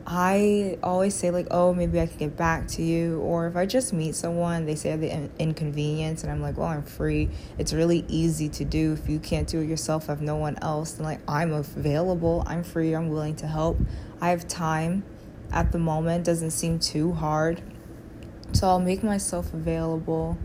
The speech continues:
And, uh, then, uh, I just get overwhelmed with all of the tasks I signed myself up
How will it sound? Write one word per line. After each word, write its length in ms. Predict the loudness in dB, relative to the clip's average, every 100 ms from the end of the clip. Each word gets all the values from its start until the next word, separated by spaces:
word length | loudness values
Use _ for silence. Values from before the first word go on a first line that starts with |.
| -6 -10 -10 -16 -16 -14 0
And, 760 | 2 4 2 2 0 0 0
uh, 400 | 2 4 2 -2 -6 -12 -16 -16 -16 -16 -16 -18 -16 -16 -14 -14 -14 -14 -14 -16 -14 -14 -8
then, 480 | 4 6 6 6 4
uh, 300 | 2 0 -2 -6 -12 -16 -14 -4
I 200 | 2 2
just 260 | 2 -2 0
get 260 | 0 2
overwhelmed 960 | 2 2 2 2 2 0 0 -2 -4 -6 -2
with 400 | 2 2 2 -4
all 560 | -2 0 0 0 -2 -4
of 240 | -4 -4 0
the 680 | 0 2 0 0 -2 -4 -6 -8 -10 -12 -14 -16 -16 -16 -16 -16 -6 -6 -4
tasks 800 | -4 -2 0 0 -2 -4 -8 -12 -16 -16 -12 -4
I 640 | 0 2 4 4 4 2 -6 -14
signed 500 | -12 -6 0 4 4
myself 560 | 2 2 0 2 0 2
up 140 | 0